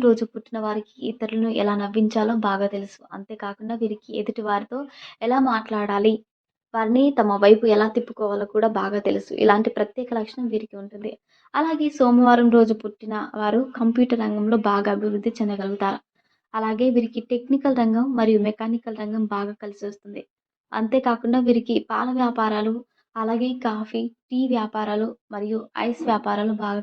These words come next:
కలిసి వస్తాయి. అలాగే వీరు వాటర్‌కి సంబంధించిన ఎటువంటి బిజినెస్ చేసినా వీరికి బాగా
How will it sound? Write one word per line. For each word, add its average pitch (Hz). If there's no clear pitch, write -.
కలిసి 202
వస్తాయి. 208
అలాగే 233
వీరు 226
వాటర్‌కి 254
సంబంధించిన 208
ఎటువంటి 214
బిజినెస్ 220
చేసినా 220
వీరికి 226
బాగా 202